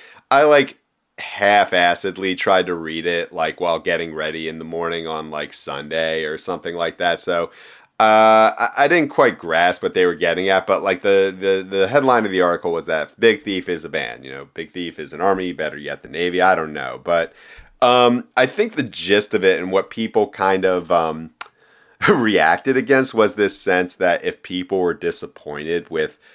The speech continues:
Big Thief playing new music or jamming, it's because they can't wrap their head around the complexity of what they're doing, or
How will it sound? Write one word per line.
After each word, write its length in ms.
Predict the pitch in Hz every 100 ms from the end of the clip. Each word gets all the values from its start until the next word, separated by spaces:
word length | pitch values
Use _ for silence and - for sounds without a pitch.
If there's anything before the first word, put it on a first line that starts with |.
| _ _ -
Big 240 | 90 82
Thief 360 | - 85 82 -
playing 360 | 90 85 82
new 160 | 78 76
music 640 | 78 107 110 98 104 98 90
or 100 | 78
jamming, 640 | 76 92 90 95 95 92
it's 140 | 87 85
because 500 | 90 82 - 82 76
they 160 | 85 80
can't 340 | - 85 -
wrap 340 | 76 78 80 -
their 180 | 78
head 220 | 71 71 71
around 320 | 78 80 80
the 80 | 76
complexity 880 | - 73 - - - - 294 320 330
of 160 | 294
what 200 | 302 302
they're 180 | - 185
doing, 600 | 180 175 175 170 170 165
or 380 | 120 101 95 90